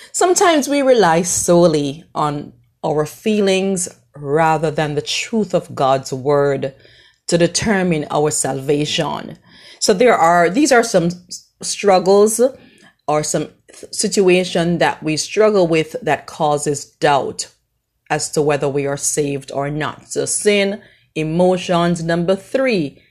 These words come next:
immaturity. Due to ignorance of scripture or the slow process of change,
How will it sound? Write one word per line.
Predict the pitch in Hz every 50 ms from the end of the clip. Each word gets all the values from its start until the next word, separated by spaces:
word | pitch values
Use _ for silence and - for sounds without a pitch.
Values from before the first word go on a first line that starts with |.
| _ _ _
immaturity. | - 220 233 226 208 220 - - 233 202 180 165 156 - - 127 127 113 - - _ _ _ _ _ _ _ _ _ _ _ _ _ _ _ _ - 156 160
Due | 165 247 294 302 320
to | 311 - 269 220 -
ignorance | 247 202 185 214 214 208 208 202 196 196 -
of | - 156 -
scripture | - - - - - 175 151 - - 170 165 151
or | - - 151 156 156
the | 151 135 151
slow | 151 - - - - 214 208 202 202 190
process | 190 - - - 202 170 175 170 - 156 147 - 156
of | 143 - -
change, | - - - 185 170 165 160 160 156 151 156 160 151